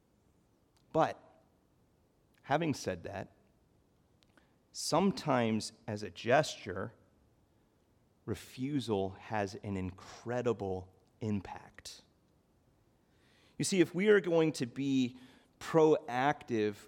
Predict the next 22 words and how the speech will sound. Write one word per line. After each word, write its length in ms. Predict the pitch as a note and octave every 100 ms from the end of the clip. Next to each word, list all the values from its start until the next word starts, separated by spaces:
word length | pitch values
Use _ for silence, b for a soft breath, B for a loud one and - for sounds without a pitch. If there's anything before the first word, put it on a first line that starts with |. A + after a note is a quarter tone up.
| -
with 160 | A#2+
our 140 | A#2+ G#2+
good 260 | C3 B2+
faith 560 | A2 - B2 B2 B2 -
in 140 | B2
society, 800 | G#2+ A#2+ - B2 A#2+ B2 A#2 G#2+ b b b b b b
sometimes 1000 | - - E3 F3+ F#3 - D3 C#3 B2+ B2
we 220 | A#2+ C3+
need 420 | B2 C3 C#3 C3+
to 180 | - C#3
practice 960 | C3 - A2+ A2 - A#2+ A2 - - - _ _ _
refusal. 760 | A2 - A#2 A2+ G#2+ G#2 F#2 A#2+ _ _ _ _ _ _ _ _ _
Because 240 | A#2 A#2+
another 260 | A#2+ A#2 B2
part 320 | B2 D3 E3+
of 100 | C#3
good 160 | B2 G#2
faith 360 | - G#2 -
is 100 | A2
believe. 640 | - A#2+ B2 E3+ C3+ G#2+ - B B B
And 160 | D3 C3
believe 840 | C3 B2 C#3 G3+ G3+ G3 F#3+ E3+